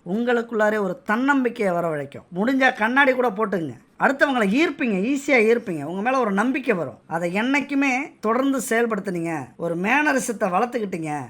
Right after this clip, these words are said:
ஒரு ஹீரோயிசத்தை வளர்த்துக்கிட்டீங்க அப்படின்னா, கண்டிப்பா உங்க வாழ்க்கையில தன்னம்பிக்கை உயரும். நாலு பேர் மதிப்பாங்க. முதல்ல திட்டுவான், "எப்படி போறான் பாரு, எப்படி நடக்கிறான் பாரு, ஓவரா இருக்க", முதல்ல திட்டுவான்.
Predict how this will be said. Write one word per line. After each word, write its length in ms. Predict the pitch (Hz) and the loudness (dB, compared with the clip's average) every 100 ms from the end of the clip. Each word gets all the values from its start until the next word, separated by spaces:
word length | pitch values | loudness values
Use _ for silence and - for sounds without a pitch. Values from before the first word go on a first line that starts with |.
| - | -14
ஒரு 180 | - 202 | -2 0
ஹீரோயிசத்தை 580 | 190 294 311 262 - 240 | 2 2 4 4 0 -4
வளர்த்துக்கிட்டீங்க 680 | 180 214 240 220 190 175 147 | -2 -2 -2 -6 -6 -4 -6
அப்படின்னா, 480 | 160 160 139 208 226 - | -8 -6 -6 -8 -14 -12
கண்டிப்பா 400 | 190 214 220 214 | -6 -6 -4 -4
உங்க 300 | 180 165 202 | -2 0 0
வாழ்க்கையில 340 | 208 180 135 170 - | 0 -6 -6 -10 -12
தன்னம்பிக்கை 640 | - 190 233 233 202 202 180 | -6 -4 -2 -2 -2 -4 -6
உயரும். 560 | 156 156 156 151 127 120 | -4 -4 -4 -6 -10 -14
நாலு 280 | - 160 175 | -6 -2 0
பேர் 180 | 202 202 | 0 -2
மதிப்பாங்க. 640 | 175 233 226 180 143 131 120 - _ 139 | -2 -4 -2 -2 -2 -8 -10 -16 _ -8
முதல்ல 300 | 175 233 262 | 0 0 0
திட்டுவான், 460 | 240 196 247 165 - _ - | -4 -2 -2 -2 -8 _ -14
"எப்படி 220 | 160 190 | -8 -6
போறான் 340 | 160 170 160 | -2 -2 -2
பாரு, 360 | 151 131 123 107 _ | -4 -6 -10 -14 _
எப்படி 260 | 151 175 185 | -10 -8 -6
நடக்கிறான் 460 | 156 175 202 165 | -2 -2 0 -2
பாரு, 240 | 139 120 113 113 _ - | -2 -8 -12 -20 _ -12
ஓவரா 440 | 156 226 247 233 208 | -6 -4 -2 -2 -2
இருக்க", 380 | 160 143 127 120 - - | -2 -8 -12 -14 -20 -10
முதல்ல 340 | 170 233 226 202 | -2 -2 -2 -6
திட்டுவான். 360 | 196 175 131 | -6 -6 -8